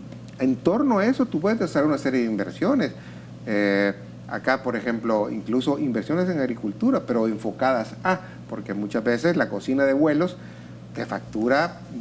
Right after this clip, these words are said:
miles, miles, y buena parte de la comida no es producida localmente, ¿no? Eh, hay cosas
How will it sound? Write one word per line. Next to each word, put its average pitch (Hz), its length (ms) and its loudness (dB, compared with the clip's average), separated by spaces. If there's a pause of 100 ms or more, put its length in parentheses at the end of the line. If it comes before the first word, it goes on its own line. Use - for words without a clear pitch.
miles, 190 420 4
miles, 143 360 2 (300)
y 127 200 4
buena 131 360 2
parte 135 260 2
de 160 40 4
la 135 120 4
comida 131 460 2
no 131 360 2
es 185 100 4
producida 131 760 2 (360)
localmente, 113 680 0 (140)
¿no? 113 80 -12 (180)
Eh, 98 440 0 (500)
hay 131 80 -2
cosas 226 380 2